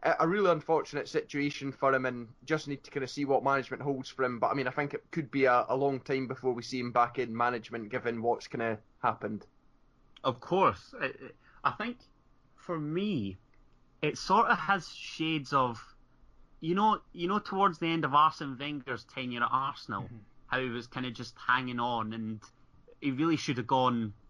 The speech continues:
Speaker 2: a few years before he did. And then Unai Emery's come in and it's not really worked out. I think, I think there's a lot of similarities between us and Arsenal in that sort of sense. But, Daniel, I mean,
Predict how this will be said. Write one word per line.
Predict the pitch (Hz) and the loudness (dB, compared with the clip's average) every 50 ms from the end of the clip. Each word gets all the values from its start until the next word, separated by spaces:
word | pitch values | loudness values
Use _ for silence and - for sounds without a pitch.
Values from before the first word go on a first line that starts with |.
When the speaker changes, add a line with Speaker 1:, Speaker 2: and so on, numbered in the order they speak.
| - - - - _ | -20 -20 -20 -14 _
Speaker 2:
a | - 120 113 | -2 -2 -2
few | - - - - 135 139 | -2 -8 -14 -6 -2 0
years | 139 135 131 127 120 117 | 2 2 2 2 2 0
before | - - 117 - - - 135 127 120 | -4 -6 -8 -6 -6 -2 -2 0 2
he | 117 113 | 0 0
did. | - 147 143 120 104 90 - - - - - - - _ - - - - - - _ _ _ - | 0 0 0 0 -2 -4 -10 -16 -20 -20 -20 -20 -20 _ -20 -20 -20 -20 -20 -20 _ _ _ -2
And | 123 120 120 113 | -2 0 0 0
then | 117 117 120 | -2 0 0
Unai | 123 131 131 123 117 120 120 123 | -2 0 2 2 2 0 0 -4
Emery's | 135 135 123 123 120 113 | -4 -4 -4 -4 -6 -4
come | - - 120 117 | -2 -2 0 0
in | 113 110 113 | 0 -2 -2
and | 107 107 | -2 -4
it's | 107 107 - - | -6 -8 -6 -6
not | 131 120 117 | -4 -4 -2
really | 117 117 117 113 | -2 -2 -2 0
worked | 110 110 - - - - | 0 0 -2 -2 -4 -2
out. | 123 113 107 - | -2 -2 2 2
I | 113 120 | 2 2
think, | 120 - 156 165 165 - - - - _ _ _ - - _ _ - _ | 2 0 -2 -4 -4 -6 -12 -20 -20 _ _ _ -20 -20 _ _ -6 _
I | - - | -4 -2
think | 165 170 180 | -2 -4 -4
there's | 196 185 175 | -4 -4 -4
a | 190 | -4
lot | 170 180 185 175 | -2 -2 -2 -2
of | - - | -2 -2
similarities | - 180 160 156 143 143 156 165 165 - - 143 113 - | -4 -4 -2 4 6 6 6 6 4 0 -4 -6 -6 -8
between | - 104 - 127 117 | -10 -12 -10 -4 -2
us | 113 110 - - | 0 0 -2 -2
and | 113 110 | 0 2
Arsenal | 104 107 101 - - - 104 104 | 4 4 2 0 -2 -4 -4 -2
in | 101 | -2
that | 101 101 - | -2 -4 -4
sort | - - 110 - | -6 -8 -8 -8
of | - | -8
sense. | - 110 95 98 95 | -10 -10 -10 -10 -10
But, | - - 113 107 - - _ - - - - - - - - | 0 2 2 2 2 -2 _ -20 -20 -20 -20 -20 -20 -12 0
Daniel, | - 151 165 170 156 143 139 | 2 4 4 4 2 0 0
I | 139 | 0
mean, | 147 147 143 - | 0 -2 -4 -6